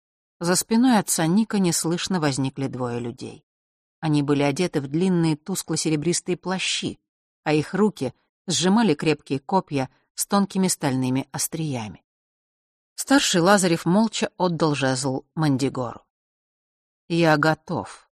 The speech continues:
сказал он и ободряюще кивнул Нику. Тот тихо застонал, закрыв лицо руками. Фэш успокаивающе стиснул ему локоть.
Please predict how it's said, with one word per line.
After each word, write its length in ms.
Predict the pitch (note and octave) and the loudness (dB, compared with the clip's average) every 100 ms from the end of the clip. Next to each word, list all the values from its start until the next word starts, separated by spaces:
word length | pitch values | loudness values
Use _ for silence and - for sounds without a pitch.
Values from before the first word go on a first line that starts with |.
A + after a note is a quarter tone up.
| _ _ _ | _ _ _
сказал 520 | - - B2 B2 B2 - | -10 -4 0 2 0 0
он 240 | F3 F3+ - _ _ - | 0 0 -4 _ _ 0
и 60 | |
ободряюще 720 | F#3+ D3 C#3 D3 D3 D#3 - C#3+ | 4 6 4 4 2 0 -2 -4
кивнул 420 | - C3 B2 A#2+ | -4 -4 -2 -4
Нику. 400 | A#2 A2+ - - _ _ _ _ _ _ _ _ _ - | -6 -10 -14 -20 _ _ _ _ _ _ _ _ _ -2
Тот 160 | A3+ - | -2 -2
тихо 300 | - F3 D3+ | -6 -4 -2
застонал, 640 | C3+ C3 - C3+ D3+ D#3+ - _ _ _ | -4 -4 -2 0 2 0 -2 _ _ _
закрыв 480 | D#3+ D3+ - C3+ - | -2 -2 0 -4 -4
лицо 360 | C3 - C3+ | -6 -4 -4
руками. 500 | A#2+ C3 - F#2 G2 _ _ _ _ _ _ _ | -4 -6 -8 -10 -12 _ _ _ _ _ _ _
Фэш 280 | _ F#3 - | _ -2 -2
успокаивающе 800 | D#3+ - D3+ E3 D#3+ C#3+ C#3 - | -2 -2 0 0 2 2 0 -2
стиснул 460 | C#3+ - D#3+ D#3 D3 | -4 -4 -4 -2 0
ему 260 | D3 D#3 | 0 0
локоть. 480 | D#3+ F3 - - - | 2 2 0 -4 -16